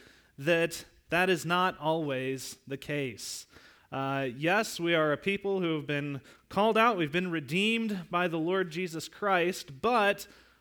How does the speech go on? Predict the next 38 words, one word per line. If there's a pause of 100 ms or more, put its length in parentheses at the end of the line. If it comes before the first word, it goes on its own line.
(340)
there's
not
always
perfect
unity
that
we
have
here
on
this
earth. (300)
Yes,
we
do
have
peace
with
God.
Yes,
we
will
spend
eternity, (340)
uh,
with
one
another
in
perfect
harmony.
But
here (320)
in
this
earth,
there
are